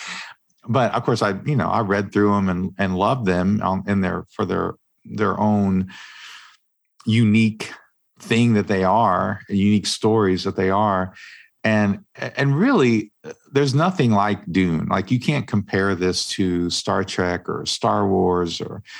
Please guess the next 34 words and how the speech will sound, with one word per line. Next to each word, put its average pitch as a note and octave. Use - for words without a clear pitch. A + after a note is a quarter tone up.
Lord A#2
of G#2
the G2+
Rings. G2
Like, G2
it's, G#2+
it's, A2
it, A#2+
it C3
is A#2
its G#2+
own A#2
unique G#2+
sort G2+
of F#2
story. G2+
And, G#2
and A2
I've C#3+
always G#2
loved F#2
it. E2+
And G2
I G2
loved A2
the G#2
movie, A2+
the -
eighties B2
movie. A#2+
I G2+
loved G2
the F#2+
movie. A2+